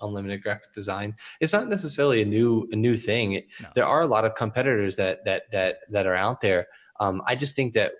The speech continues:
Speaker 1: like, from our perspective, we have an emphasis on always being on time and being online.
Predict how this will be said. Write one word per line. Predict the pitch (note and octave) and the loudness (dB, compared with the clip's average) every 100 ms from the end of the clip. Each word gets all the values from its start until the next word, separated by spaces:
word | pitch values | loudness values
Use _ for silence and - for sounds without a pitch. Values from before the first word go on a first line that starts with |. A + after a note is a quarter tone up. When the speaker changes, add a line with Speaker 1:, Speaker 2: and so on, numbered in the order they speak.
| - | -4
Speaker 1:
like, | G#2 - | -4 -4
from | - A2+ G2+ G2+ - | -4 -2 0 -2 -2
our | A2+ | -2
perspective, | A#2+ A2 G2 - G2+ F2+ - _ _ _ _ | -2 -2 -2 -2 -2 -2 -6 _ _ _ _
we | A#2 B2 | 0 2
have | C3+ | 2
an | A2+ - | -2 -2
emphasis | G#2 G#2+ G#2 G2+ - - | -4 -2 -2 -2 -2 -2
on | G2+ G2 F#2+ F#2 - - - - | 0 0 0 -4 -10 -20 -20 -6
always | - A2+ B2 A#2 | 0 2 2 -2
being | A#2 A2 G#2+ G2+ - | -2 0 0 -2 -4
on | G2+ G2+ G2+ | -2 0 -2
time | G#2+ G2+ G2 G2+ G#2 | -4 -4 -4 -6 -8
and | G2 | -8
being | F#2+ G2+ G2 F#2+ | -6 -6 -6 -4
online. | G2 G2 F#2+ F#2 E2+ | -2 -2 -2 -4 -4